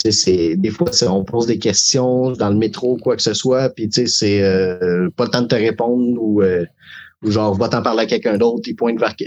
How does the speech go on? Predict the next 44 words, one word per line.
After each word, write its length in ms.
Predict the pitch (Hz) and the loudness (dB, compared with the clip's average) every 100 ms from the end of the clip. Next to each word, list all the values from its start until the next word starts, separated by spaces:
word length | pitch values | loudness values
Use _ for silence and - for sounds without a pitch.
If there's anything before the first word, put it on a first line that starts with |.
| - | -4
un 80 | 107 | 0
de 80 | 101 | 2
ses 120 | 120 | 2
collègues, 320 | 110 104 123 - | 2 2 0 -2
puis 120 | 104 | -4
dire, 180 | 110 104 | 0 0
va 140 | 107 | 0
le 40 | 104 | 0
voir 240 | 104 101 | 0 0
lui, 300 | 95 110 113 | 0 -2 -2
puis, 220 | - 87 - - - - - - _ - | -4 -6 -10 -20 -16 -12 -12 -12 _ -4
euh, 360 | 82 87 82 80 85 - - - _ _ _ - - _ - | -2 0 0 0 -2 -4 -8 -12 _ _ _ -12 -12 _ -6
j'ai, 520 | 107 107 95 92 - | -2 0 0 0 -2
évidemment, 400 | 98 117 135 107 | 0 2 2 0
tu 60 | - | -2
sais, 80 | 104 | -2
ça 120 | 101 | 0
peut 140 | 98 120 | 0 0
arriver 300 | 110 113 123 | 0 -2 -2
partout, 320 | 110 - 156 | -2 -2 -2
ça 120 | 135 | 0
peut 100 | 107 | 0
arriver 200 | 104 107 | 0 2
à 40 | |
Montréal, 340 | 104 101 110 135 | 2 0 0 0
ça 100 | 110 | -2
peut 100 | 110 | 0
arriver 220 | 98 95 | 0 0
dans, 200 | 107 95 | 0 0
euh, 1200 | 90 - - _ _ _ _ _ _ _ - 95 87 | -2 -8 -14 _ _ _ _ _ _ _ -4 0 0
à, 340 | - 78 - | 0 -2 0
à 40 | 95 | 0
Barcelone, 520 | 92 - 90 127 135 | 2 0 0 0 0
ça 120 | 104 | 0
peut 120 | 98 | 0
arriver 440 | 98 90 87 98 92 | 0 0 0 2 2
à, 120 | 87 87 87 80 78 _ - - - - - | 0 -2 -4 -4 -6 _ -16 -14 -14 -14 -4
à, 240 | 80 - | -2 0
à 40 | 82 | 0
Suzuka, 600 | - 87 87 131 147 143 | 0 0 0 0 0 2
j'imagine, 560 | 113 101 95 104 98 87 - | 0 0 0 0 0 -2 -2
euh, 140 | 82 80 | -2 -2
que 200 | - 78 | 0 0
c'est, 320 | - - | 0 -2